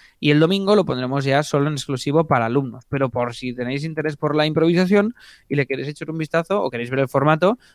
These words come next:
pues lo hacéis y lo veis. Realmente el tema del streaming es y ser-, y será una cosa que va a más. O sea que la idea esta de negocio que tienes, Joan,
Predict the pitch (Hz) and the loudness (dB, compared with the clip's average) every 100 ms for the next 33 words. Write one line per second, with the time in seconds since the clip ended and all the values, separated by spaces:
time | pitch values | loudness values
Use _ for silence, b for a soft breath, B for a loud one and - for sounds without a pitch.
0 | b 139 123 - - 127 - 135 180 - | b -4 -4 -6 -8 -8 -6 -8 -10 -10
1 | 131 - - - 160 165 170 170 190 156 | -10 -10 -14 -8 0 2 4 2 2 2
2 | 151 160 139 127 - 151 151 180 226 _ | 4 4 2 0 -4 -4 -4 -6 -10 _
3 | _ _ 127 123 147 - - - 180 147 | _ _ -8 -6 -8 -12 -14 -2 0 2
4 | 147 143 - 143 151 135 143 151 139 143 | 0 0 -4 -4 0 2 2 0 -2 -4
5 | 160 135 131 - 135 117 113 131 131 131 | 0 2 2 0 -4 -6 -6 -2 0 0
6 | 139 147 - 160 143 135 131 127 127 147 | 2 0 2 0 0 0 -2 -4 -4 -6
7 | 151 123 151 | -4 -2 -4